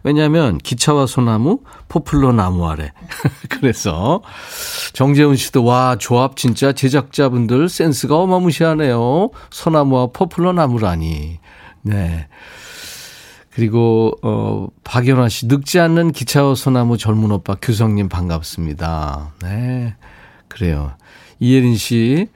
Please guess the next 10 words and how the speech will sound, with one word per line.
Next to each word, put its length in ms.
김은정 460
씨도 260
"규석 300
오빠, 240
예린 280
언니 180
나오셨어요. 580
힐링 460
타임." 720
하셨어요. 440